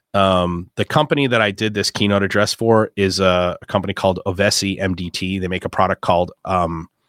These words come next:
Octoplant, or you may have heard of it as Version Dog. It's called Version Dog. They basically make a product. They're based in, I think they're in Germany, but they, they make a product that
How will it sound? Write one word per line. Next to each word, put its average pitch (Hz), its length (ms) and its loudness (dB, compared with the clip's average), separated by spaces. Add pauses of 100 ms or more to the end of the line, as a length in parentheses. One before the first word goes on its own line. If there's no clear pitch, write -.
(580)
Octoplant, 95 840 0 (140)
or 90 380 0
you 95 140 -6
may 92 140 -2
have 85 120 -4
heard 95 200 0
of 90 80 -6
it 85 260 -4
as 90 180 -4
Version 92 440 2
Dog. 92 380 2
It's - 160 -14
called 90 180 -6
Version 90 280 -4
Dog. 87 260 -4 (500)
They 104 100 2
basically 127 380 0
make 107 200 0
a 98 40 -4
product. 98 440 2
They're 98 80 -2
based 95 300 -2
in, 90 340 -6
I - 80 -12
think 170 160 -4
they're 95 100 0
in 90 80 -2
Germany, 85 340 -4
but 90 220 -8
they, 95 280 -2
they 104 100 0
make 120 200 2
a 117 60 -2
product 113 500 0
that 95 460 0